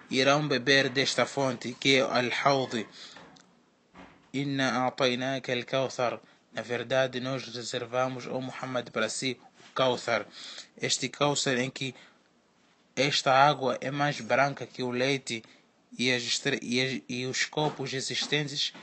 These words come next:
ao lado de, des-, des-, desde a,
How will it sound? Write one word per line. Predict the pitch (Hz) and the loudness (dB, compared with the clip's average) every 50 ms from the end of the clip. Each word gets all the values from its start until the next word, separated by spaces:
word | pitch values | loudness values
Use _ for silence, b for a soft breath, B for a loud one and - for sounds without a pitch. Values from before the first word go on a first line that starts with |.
| B B B B _ _ _ | B B B B _ _ _
ao | - - 127 127 | -6 -4 -2 0
lado | 127 135 143 139 135 135 | 0 0 0 0 -2 -4
de, | 123 131 143 147 - - | -2 -2 0 0 -2 -2
des-, | 127 127 143 147 143 - - - | -4 -4 -2 -2 -2 -4 -6 -8
des-, | 113 117 135 139 131 - - - | -4 0 0 0 0 -2 -6 -6
desde | 135 127 139 143 139 - - 131 | -4 -2 0 0 -2 -2 0 2
a, | 131 123 123 120 117 110 104 | 2 4 4 4 4 2 0